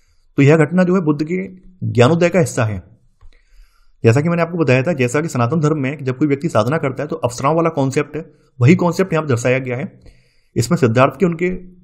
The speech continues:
मानसिक संजोग की स्थिति का मानवीकरण किया गया है, जिससे होकर बुद्ध को बुद्धत्व प्राप्ति यानी ज्ञानोदय के समय गुजरना पड़ा था। तो बताया गया कैसे बुद्धत्व प्राप्त करते समय बुद्ध को उनके मार्ग से भटकाने के लिए मार, मार की सेना भेजी गई थी। तो ये बात यहाँ पे बताई गई है।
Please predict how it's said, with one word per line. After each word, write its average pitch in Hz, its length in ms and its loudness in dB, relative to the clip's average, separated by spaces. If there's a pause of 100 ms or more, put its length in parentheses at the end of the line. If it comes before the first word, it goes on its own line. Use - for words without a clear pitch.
(260)
मानसिक 117 440 4
संजोग 151 360 2
की 180 80 0
स्थिति 170 260 -4
का 170 160 0
मानवीकरण 147 420 0
किया 170 200 0
गया 156 160 -2
है, 160 240 -12 (320)
जिससे 123 220 4
होकर 170 200 4
बुद्ध 151 200 -2
को 185 500 -4
बुद्धत्व 120 380 4
प्राप्ति 131 280 2
यानी 175 100 -2
ज्ञानोदय 139 360 0
के 147 140 -4
समय 165 180 -4
गुजरना 131 300 0
पड़ा 165 180 2
था। 143 120 -8 (760)
तो 131 60 2
बताया 123 280 6
गया 185 180 -2
कैसे 185 340 0
बुद्धत्व 123 360 -2
प्राप्त 170 240 2
करते 185 160 -2
समय 170 320 -6 (280)
बुद्ध 131 220 2
को 170 100 2
उनके 170 180 0
मार्ग 151 180 0
से 185 100 0
भटकाने 131 340 -2
के 139 80 -6
लिए 117 280 -8 (300)
मार, 123 540 2 (220)
मार 117 140 2
की 147 100 0
सेना 139 240 -2
भेजी 151 220 -2
गई 151 140 0
थी। - 420 -14
तो 135 60 -2
ये 175 80 2
बात 165 180 4
यहाँ 156 100 -2
पे 185 60 -2
बताई 156 260 0
गई 110 160 0
है। 95 200 -8